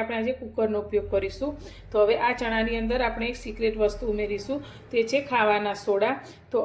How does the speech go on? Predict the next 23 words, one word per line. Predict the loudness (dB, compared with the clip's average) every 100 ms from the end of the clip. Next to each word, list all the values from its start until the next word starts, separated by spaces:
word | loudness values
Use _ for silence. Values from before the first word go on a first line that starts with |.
| 4
અડધી | 4 2 2
ચમચીથી | 0 -2 -4 -6 -4
પણ | -4 -4 0
થોડા | 0 4 4
ઓછા | 2 2 2
એવા | 2 0
આપણે | -2 -4 -6 -20 -20 _ -4
સોડા | 4 6 6
લીધા | 4 4 2
છે, | 0 -2
જેને | 0 0
આપણે | -2 -4 -6
કુકિંગ | -4 -2 0
સોડા | 0 2 0 -4 -12 -4
કહીએ | 4 8 8
છીએ, | 6 2
જે | 2 2
આ | 0
રીતે | 2 0 2
પેકેટમાં | 0 0 -2 -4
આપણને | 0 -2 0 0
મળે | 0 0 -2
છે. | -4